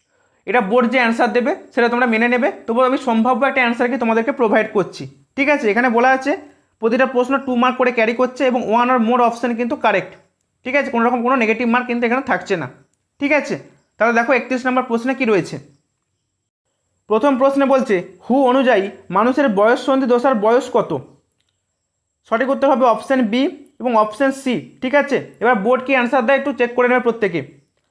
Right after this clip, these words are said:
নেক্সট দেখো বত্রিশ নম্বর প্রশ্ন, অনেকবার তোমাদের করিয়েছি, দ্বিনেত্র দৃষ্টি, একনেত্র দৃষ্টি দিয়ে অনেকবার প্রশ্ন করানো হয়েছে। তো বত্রিশ নম্বর প্রশ্নের সঠিক উত্তর হবে অপশন সি এবং অপশন ডি। ঠিক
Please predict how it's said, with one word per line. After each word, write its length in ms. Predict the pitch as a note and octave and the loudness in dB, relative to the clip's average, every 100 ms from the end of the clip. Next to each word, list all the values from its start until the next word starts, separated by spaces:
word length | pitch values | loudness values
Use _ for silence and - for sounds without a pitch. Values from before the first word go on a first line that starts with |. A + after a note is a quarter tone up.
| _ _ _ _ G3 | _ _ _ _ -2
নেক্সট 200 | C4+ C#4+ C#4 | -2 0 0
দেখো 200 | C4+ C4 F3 - D#3+ | 2 2 0 -4 0
বত্রিশ 320 | A#3 A#3+ C4+ C#4+ | 0 0 -2 0
নম্বর 160 | C#4 C4+ | 0 0
প্রশ্ন, 180 | C4+ C4+ C#4 A#3 | 0 0 0 2
অনেকবার 320 | C4+ B3 C#4 C#4 | 2 0 0 0
তোমাদের 200 | C4+ C4+ | 0 0
করিয়েছি, 300 | B3+ A#3+ A3 D3+ - | 0 0 -4 -10 -6
দ্বিনেত্র 340 | F#3 B3 B3+ B3+ A#3+ | -2 0 0 0 0
দৃষ্টি, 280 | C4 B3+ C4+ B3+ | -2 -4 -2 0
একনেত্র 300 | A#3+ B3+ B3+ A#3+ | 2 0 -2 -2
দৃষ্টি 180 | B3 A#3+ B3 | -4 -2 -2
দিয়ে 140 | B3 | 0
অনেকবার 240 | C4 C4 C4+ | 2 0 0
প্রশ্ন 180 | B3+ B3+ B3+ | -2 -4 0
করানো 200 | B3 B3 A#3+ | 0 2 2
হয়েছে। 240 | A#3 G#3 - - _ - | 0 -2 -6 -14 _ -8
তো 40 | G#3+ | -2
বত্রিশ 300 | A3+ A#3+ C#4 C4+ | -2 0 -2 0
নম্বর 180 | C4+ C4+ C4+ | 0 0 0
প্রশ্নের 280 | C4 C4+ C4 | 0 0 0
সঠিক 180 | A#3 B3 | -2 -2
উত্তর 140 | A#3+ C4 | 0 0
হবে 120 | B3+ D#4 D4+ - - G3+ | 0 -2 -4 -12 -2 -2
অপশন 300 | G#3 C4 B3+ B3+ | -2 -2 -2 -4
সি 140 | C4+ D4 D4 - | -4 -4 -6 -12
এবং 100 | A3+ A#3 A3 | -4 0 0
অপশন 280 | - C4 B3+ G#3+ | 0 -2 0 0
ডি। 100 | A3 - - _ _ | -2 -4 -20 _ _
ঠিক 120 | - | -4